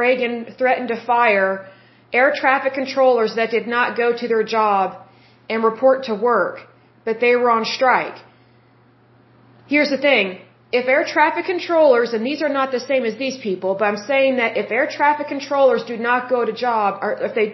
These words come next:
do not go to their job, if they do not go to their work, then planes can't take off. It's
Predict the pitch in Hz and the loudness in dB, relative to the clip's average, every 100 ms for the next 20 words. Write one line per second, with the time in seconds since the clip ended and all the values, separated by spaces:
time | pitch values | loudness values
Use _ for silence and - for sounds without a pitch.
0 | 277 302 269 269 277 269 254 - 214 208 | -2 0 2 2 2 2 -2 0 0 0
1 | 214 220 208 262 269 240 240 233 233 202 | 0 -2 -4 -2 -2 -2 -2 -4 -2 -4
2 | 190 240 302 190 - - - - - - | -2 0 2 2 -2 -12 -20 -20 -20 -20
3 | _ _ _ _ 262 262 262 285 302 302 | _ _ _ _ 2 2 2 0 0 -2
4 | 269 262 269 262 254 277 302 - - - | -2 -2 0 -2 0 0 -2 -4 -10 -20
5 | _ _ _ _ _ - _ - 262 | _ _ _ _ _ -20 _ -2 0